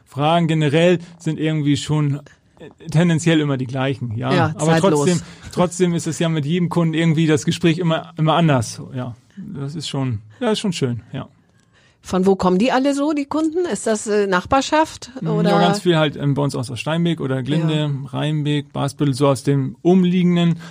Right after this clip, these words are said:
Speaker 1: Aber wir haben auch Kunden, die kommen hier mitten aus, aus Hamburg, ähm, zu uns in den Hofladen gefahren. Also manchmal wundern wir uns, „Mensch, wo kommen die her?“ So, also wenn die erzählen, „Ja, ich wohne hier Hamburg-Rahlstedt“ und so weiter und kommen hier und,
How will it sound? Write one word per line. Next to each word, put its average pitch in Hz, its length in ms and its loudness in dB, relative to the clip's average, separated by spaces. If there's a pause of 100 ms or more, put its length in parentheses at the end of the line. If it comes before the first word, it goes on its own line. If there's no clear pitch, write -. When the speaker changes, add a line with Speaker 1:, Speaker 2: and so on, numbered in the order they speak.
Speaker 1:
Aber 165 220 2
wir 175 100 4
haben 180 140 2
auch 170 140 0
Kunden, 180 260 0
die 170 80 0
kommen 180 240 0
hier 160 100 2
mitten 160 300 -2
aus, 135 260 -4
aus 131 220 -4
Hamburg, 180 400 0
ähm, 156 720 -6
zu - 160 -6
uns 165 160 -4
in 160 100 -4
den 147 140 2
Hofladen 156 360 -4
gefahren. 147 340 -4
Also 143 180 -4
manchmal 156 460 0 (400)
wundern 208 280 4
wir 208 100 4
uns, 175 120 0
„Mensch, 190 260 -2
wo 180 140 0
kommen 175 240 -2
die 160 180 0 (320)
her?“ 190 240 4
So, 151 120 4
also 147 200 4
wenn 156 120 2
die 160 100 2
erzählen, 160 380 0
„Ja, 180 160 0
ich 156 160 -2
wohne 175 200 0
hier 160 220 0
Hamburg-Rahlstedt“ 165 640 0
und 175 140 -2
so 160 100 -4
weiter 160 240 0
und 147 140 -4
kommen 165 240 -2
hier 156 160 -2
und, 147 180 -6